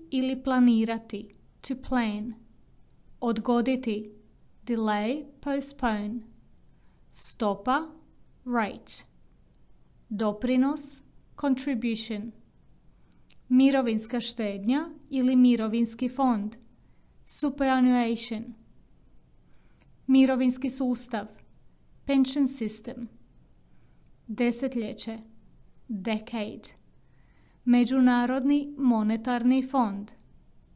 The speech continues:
International Monetary Fund. Izvješće, report. Nekretnina, real estate. Savezni rizničar,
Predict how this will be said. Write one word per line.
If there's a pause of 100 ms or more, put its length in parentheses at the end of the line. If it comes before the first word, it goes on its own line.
(140)
International (180)
Monetary
Fund. (1400)
Izvješće, (400)
report. (1000)
Nekretnina, (440)
real
estate. (1300)
Savezni
rizničar,